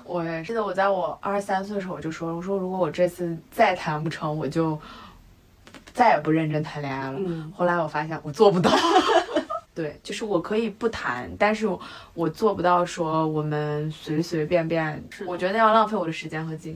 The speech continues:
Speaker 1: 力。
Speaker 2: 我觉得是认真、真诚、全力以赴。那你觉得你会容易被P U A吗？既然你有恋，恋爱脑的话。
Speaker 1: 我绝对不是一个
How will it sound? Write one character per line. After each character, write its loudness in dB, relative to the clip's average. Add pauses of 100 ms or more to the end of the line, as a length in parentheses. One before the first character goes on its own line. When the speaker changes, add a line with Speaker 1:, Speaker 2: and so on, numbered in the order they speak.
Speaker 1:
力。 -10
Speaker 2:
我 4
觉 2
得 2
是 -4
认 2
真、 -2
真 -2
诚、 -6
全 -6
力 0
以 -6
赴。 -12 (180)
那 0
你 2
觉 -2
得 6 (360)
你 -2
会 0
容 -2
易 -10
被 2
P -8
U 2
A -2
吗？ -8
既 -6
然 -4
你 -4
有 -4
恋， -8
恋 -4
爱 -8
脑 -8
的 -14 (120)
话。 -10
Speaker 1:
我 6
绝 4
对 8
不 -4
是 -6
一 -4
个 -2